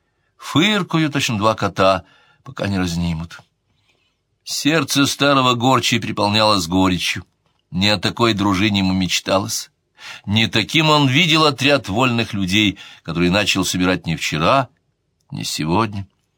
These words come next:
Столько сил потрачено попусту, и уже не отличить воинов Горчи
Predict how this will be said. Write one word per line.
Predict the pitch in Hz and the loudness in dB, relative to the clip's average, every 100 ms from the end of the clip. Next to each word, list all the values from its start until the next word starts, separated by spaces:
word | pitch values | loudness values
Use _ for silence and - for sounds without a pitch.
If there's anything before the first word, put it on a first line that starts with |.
| _ _ _ _ | _ _ _ _
Столько | - - - 110 95 - 98 90 | -14 -8 0 2 2 -2 -2 -2
сил | - 101 95 | -2 -2 -2
потрачено | 82 92 82 95 98 - 90 82 82 | 0 -2 -2 -2 -2 -2 -4 -4 -6
попусту, | - 101 90 131 - - 85 - - - | -6 -6 -6 -8 -6 -8 -12 -16 -18 -4
и | 98 | 0
уже | 98 | 2
не | 107 | 2
отличить | 107 98 104 - - 156 160 - | 0 0 0 0 2 2 2 0
воинов | 123 147 143 131 110 | 2 4 4 0 -4
Горчи | 90 120 117 - 101 | 0 0 2 -2 -6